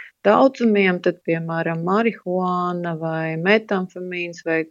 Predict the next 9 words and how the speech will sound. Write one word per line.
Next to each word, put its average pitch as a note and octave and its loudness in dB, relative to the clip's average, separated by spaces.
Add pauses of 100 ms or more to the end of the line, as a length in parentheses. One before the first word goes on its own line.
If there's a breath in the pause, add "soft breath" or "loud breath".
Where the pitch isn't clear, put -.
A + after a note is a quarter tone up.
(200)
hašišs, G#3 -2
apmēram F3 0
tas E3+ -4
apjoms F3+ 2 (720 loud breath)
ir F3+ 4
līdzīgs F3+ 6
kā E3+ 6 (320)
iepriekšējos D#3 2
gados. - -2